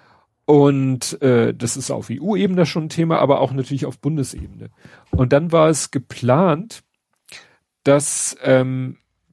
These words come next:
ja, jetzt in, in der Nähe von, oder in Greifswald, ich weiß nicht, ob die wirklich im Zentrum, wohl eher außen dran, dass da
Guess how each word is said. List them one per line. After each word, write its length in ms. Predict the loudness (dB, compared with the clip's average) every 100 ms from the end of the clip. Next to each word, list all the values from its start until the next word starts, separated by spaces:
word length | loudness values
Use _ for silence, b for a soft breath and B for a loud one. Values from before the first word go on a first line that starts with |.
| _ 2
ja, 300 | 4 4 0 _ -20
jetzt 300 | -14 -4 -4
in, 240 | -4 -6 -6
in 160 | -4
der 120 | -2 2
Nähe 180 | 2 0
von, 240 | -2 -6
oder 220 | -2 -2
in 180 | -2 -2
Greifswald, 720 | 2 2 2 -2 -4 -2 -4
ich 120 | -6
weiß 200 | -6 -6
nicht, 160 | -6 -10
ob 160 | -14
die 340 | -14 -16 -14 -10
wirklich 460 | -8 -6 -8 -12 _ -20 _ _ _ _ _ _ _
im 160 | -6 -4
Zentrum, 560 | 2 2 2 -8 -2
wohl 120 | -2 2
eher 220 | 2 2
außen 500 | -2 -6 -8 -10 -12
dran, 260 | -8 -8 -8 B B -2
dass 180 | -2 2
da 280 | 2 2